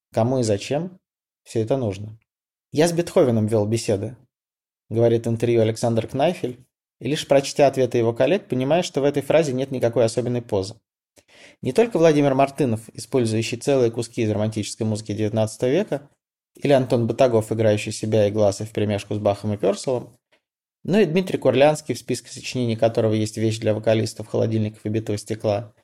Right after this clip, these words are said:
и Алексей Сысоев, осваивающий электромеханические реле, зуммеры и сирены, и другие композиторы. Все они находятся в непрерывном диалоге с предшественниками.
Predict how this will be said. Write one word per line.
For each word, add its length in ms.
и 100
Алексей 360
Сысоев, 600
осваивающий 920
электромеханические 1000
реле, 280
зуммеры 400
и 40
сирены, 540
и 60
другие 340
композиторы. 800
Все 260
они 160
находятся 600
в 100
непрерывном 600
диалоге 360
с 60
предшественниками. 880